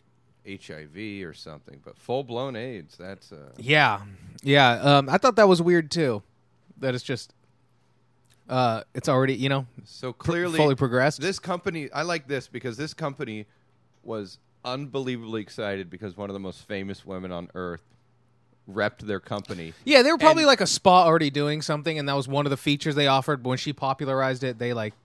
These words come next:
Speaker 2: transitioned.
Speaker 1: They must have been, that meeting, they must have been high-fiving, like, "Kim K got it. She did it. We're gonna
Speaker 2: Oh,
Speaker 1: make so much
Speaker 2: business is
Speaker 1: money.
Speaker 2: gonna start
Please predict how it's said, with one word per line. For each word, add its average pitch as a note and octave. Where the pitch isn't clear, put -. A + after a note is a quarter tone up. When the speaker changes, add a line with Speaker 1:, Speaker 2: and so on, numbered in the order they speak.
Speaker 2:
transitioned. A#2
Speaker 1:
They D3+
must D#3+
have D3
been, B2
that C3+
meeting, C3+
they C3
must B2
have -
been G2
high-fiving, G#2+
like, E2+
"Kim E3+
K E3
got C3+
it. -
She D#3+
did E3
it. G#2+
We're F3+
gonna E3
Speaker 2:
Oh, C3+
Speaker 1:
make E3+
so E3
much F3+
Speaker 2:
business G3+
is F3+
Speaker 1:
money. E3
Speaker 2:
gonna D#3+
start B2